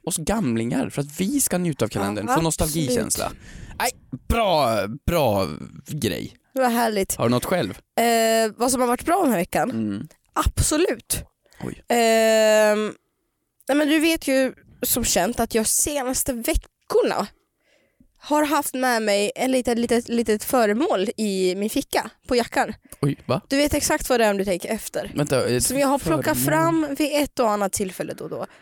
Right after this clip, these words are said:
Speaker 2: Jag har alltså haft med mig en måttstock.
Speaker 1: Ja! Ja, men kan du förklara den nu?
Speaker 2: Nej, men jag hade med mig den för jag skulle mäta en sak på Clas Ohlson. Några hyllor.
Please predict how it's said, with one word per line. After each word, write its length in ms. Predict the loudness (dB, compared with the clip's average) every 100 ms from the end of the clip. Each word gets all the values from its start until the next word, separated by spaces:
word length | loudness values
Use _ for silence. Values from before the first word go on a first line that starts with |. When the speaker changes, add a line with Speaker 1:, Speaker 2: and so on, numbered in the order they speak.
| -20 -20 -20 -4
Speaker 2:
Jag 120 | 0 2
har 40 |
alltså 160 | 2 2
haft 220 | 2 2
med 140 | 0
mig 100 | 2
en 100 | 2
måttstock. 800 | 2 2 0 0 0 -2 -10 -10 -10 -16 -12 -2
Speaker 1:
Ja! 420 | 2 4 2 -2 _ _ _ _ _ _ _
Ja, 120 | 0 2
men 60 |
kan 160 | 2 2
du 60 |
förklara 500 | 2 2 4 4 4
den 200 | 2 0
nu? 140 | -2 0
Speaker 2:
Nej, 160 | 2 2
men 220 | 0 -2
jag 220 | 0 0 2
hade 220 | 0 0
med 240 | 0 0
mig 120 | 0
den 240 | 0 0 -2
för 160 | -2 0
jag 100 | 0
skulle 240 | 0 -2
mäta 380 | 0 0 0 -2
en 80 | 0
sak 320 | -2 -4 -4
på 100 | -6
Clas 240 | -2 0
Ohlson. 420 | 0 0 0 -2 -6 -14 -18 -20 -16 -6
Några 200 | -2 0
hyllor. 440 | 0 -2 -4 -10